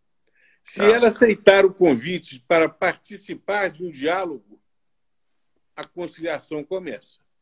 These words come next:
Speaker 1: Se ela se recusar, não há outra saída a não ser a justiça.
Speaker 2: Tá, e o papel do conciliador aí é, é, é tentar exatamente,
Speaker 1: Exatamente.
Speaker 2: é, é ser imparcial, não é isso? É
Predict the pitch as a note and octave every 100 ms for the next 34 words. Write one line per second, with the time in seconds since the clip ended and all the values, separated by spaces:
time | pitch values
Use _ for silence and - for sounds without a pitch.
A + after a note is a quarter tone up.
0 | _ _ _ _ _ _ _ _ _ -
1 | A#3+ G#3 G3 G3 G#3+ F#3 G3+ G#3+ F#3 F3
2 | G3+ A3 _ _ _ E3+ G#3 G#3 G3+ F#3+
3 | F#3+ F#3+ F3+ - F3+ D3+ E3 F#3+ G3+ G3+
4 | G3+ - F#3 F#3+ G3+ F#3+ A3 - - B2+
5 | - _ _ _ _ _ _ _ _ _
6 | _ _ - C3+ D3 C#3 D3+ - E3+ E3+
7 | D#3+ F3+ D#3 - D#3 D#3+ C3+ C3+ F3 D3
8 | D#3 E3 B3 - _ _ _ - C#3+ C#3
9 | C3 C3 A#2+ B2+ B2+ - D#3 C3 E3 D3+
10 | E3+ F3 C3+ C#3+ F3+ - A#3 F3 F3+ G#3+
11 | G#3+ F3+ G3+ A#3 - A#2+ - G#3+ A3 -
12 | A#3 A3 G3+ F#3+ - - D3 E3 A3+ C3+
13 | F3 A#3+ - C3 A2 G#2+